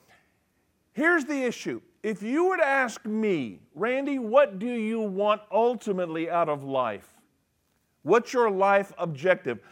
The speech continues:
I would say the same thing Paul said. "I want to know Christ. I want to walk in Holy Spirit power." So then here's the question. Am I doing things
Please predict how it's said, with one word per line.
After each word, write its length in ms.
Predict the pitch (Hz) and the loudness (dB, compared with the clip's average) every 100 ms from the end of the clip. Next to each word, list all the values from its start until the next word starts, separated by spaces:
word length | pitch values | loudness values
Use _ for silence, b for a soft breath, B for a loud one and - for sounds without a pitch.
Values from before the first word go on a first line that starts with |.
| B | B
I 140 | 151 | 0
would 200 | 196 214 | 2 0
say 220 | 170 202 175 | -6 -4 -2
the 160 | 147 | -4
same 400 | 135 190 185 180 | -8 -8 -6 -6
thing 240 | 175 175 170 | -8 -10 -10
Paul 260 | - 143 | -4 -4
said. 260 | 120 - 110 | -4 -8 -4
"I 60 | 143 | -4
want 260 | 165 139 | -4 -6
to 100 | 143 | -8
know 400 | 123 131 156 190 | -8 -4 -2 -4
Christ. 460 | 202 170 117 98 - b b | -6 -10 -10 -10 -18 b b
I 80 | 139 | -6
want 180 | 151 147 | -4 -4
to 80 | 156 | -6
walk 400 | 151 170 180 175 | 0 2 2 -4
in 80 | |
Holy 300 | 156 135 147 | -14 -10 -10
Spirit 400 | 143 - 160 - | -12 -14 -14 -14
power." 400 | - 294 233 92 _ _ b b b b b b | -8 -6 -6 -10 _ _ b b b b b b
So 160 | - 190 | -10 -6
then 200 | 220 254 | -4 -4
here's 260 | 190 226 | -4 -6
the 100 | 214 | -10
question. 640 | 269 311 294 - - 254 113 _ _ _ _ _ _ _ _ _ _ _ _ _ _ | -8 -6 -8 -12 -14 -14 -14 _ _ _ _ _ _ _ _ _ _ _ _ _ _
Am 300 | 214 277 339 | -4 0 0
I 260 | 302 277 311 | 0 0 -2
doing 480 | 247 254 254 247 233 | -4 -6 -6 -6 -8
things 920 | - 220 170 143 160 185 208 - | -4 -2 -2 -6 -8 -10 -10 -14